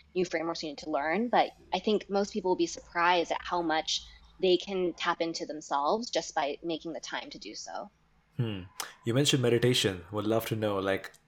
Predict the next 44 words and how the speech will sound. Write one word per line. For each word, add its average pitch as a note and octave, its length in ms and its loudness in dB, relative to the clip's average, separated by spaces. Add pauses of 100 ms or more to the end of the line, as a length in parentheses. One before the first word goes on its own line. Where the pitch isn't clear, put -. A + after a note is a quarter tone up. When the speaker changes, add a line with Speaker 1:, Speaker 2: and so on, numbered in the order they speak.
(120)
Speaker 2:
I A2 140 4
believe B2 460 4
you B2+ 80 4
have A#2 100 4
optimized A2 560 2
meditation G#2+ 420 2
as G#2 160 -2
well. G#2 320 2
Is B2 120 2
there B2 100 6
any A#2+ 120 2
specific B2+ 520 2
meditation A#2 580 4
technique B2+ 400 2
that B2+ 140 6
you A#2+ 120 4
use? A#2+ 440 2 (340)
And A2 360 2
yeah, B2 120 8
do G#2+ 120 0
you A2+ 80 4
have, A2 300 0
like, G#2 200 -2 (160)
how C#3 220 8
does C3+ 140 8
meditation A#2 420 4
work G#2 140 2
for - 120 -4
you? F#2+ 220 -4 (1400)
Speaker 1:
Yeah, C4+ 500 6
for A#3+ 200 4
me, C4+ 320 6
I C#4+ 140 6
started G#3+ 540 4
it D3 280 2 (140)
to - 140 0
help F#3 220 2
manage E3 360 0
a E3+ 60 0
lot D#3 180 6
of D#3 100 -2
my D3+ 140 -4
anxiety, C#3 680 -10 (100)
right? - 240 -4